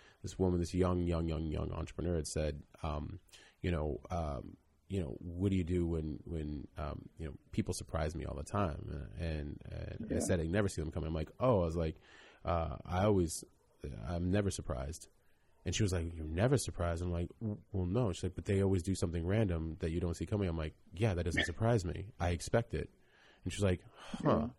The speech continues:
Speaker 2: Yeah.
Speaker 1: And she's like, "Can you explain that?" I said, "Yes." I was like, "H-," and I say this all the time, and I think it's an important point, humans will be humans, will be humans, will be humans.
Speaker 2: Yeah.
Speaker 1: And
Speaker 2: All the time.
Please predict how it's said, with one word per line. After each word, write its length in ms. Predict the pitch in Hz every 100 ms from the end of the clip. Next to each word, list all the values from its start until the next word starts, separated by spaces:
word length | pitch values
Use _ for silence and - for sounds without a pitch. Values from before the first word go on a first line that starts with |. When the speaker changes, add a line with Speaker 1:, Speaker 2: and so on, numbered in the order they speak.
| _ _ _ _ -
Speaker 2:
Yeah. 40 |
Speaker 1:
And 160 | 104 98
she's 140 | -
like, 140 | 101 87
"Can 100 | 92
you 20 |
explain 320 | 82 - 135 131
that?" 80 | 95
I 40 |
said, 220 | - 87 - -
"Yes." 560 | 92 87 117 95 - - - _ - - - -
I 60 |
was 100 | 98
like, 300 | 95 92 87 -
"H-," 280 | - - -
and 100 | 110
I 100 | 101 95
say 160 | -
this 140 | 120 110
all 40 |
the 60 | 95
time, 400 | 87 73 87 98
and 80 | 95
I 40 |
think 140 | 87 98
it's 80 |
an 80 | 92
important 420 | 92 - 101 92
point, 260 | - 80 - -
humans 760 | - - 104 104 82 - - -
will 100 | 82
be 140 | 78
humans, 720 | 90 - 101 101 98 98 101 -
will 120 | 64
be 140 | -
humans, 680 | - - 85 90 85 85 82
will 120 | -
be 140 | 71 80
humans. 840 | - - 87 78 52 50 - - - _ _ _ _ _ _ _ _ _ - -
Speaker 2:
Yeah. 320 | - - 269 -
Speaker 1:
And 420 | 98 98 92 90 85 - -
Speaker 2:
All 300 | - 95 95
the 80 | 101
time. 420 | - 110 117 -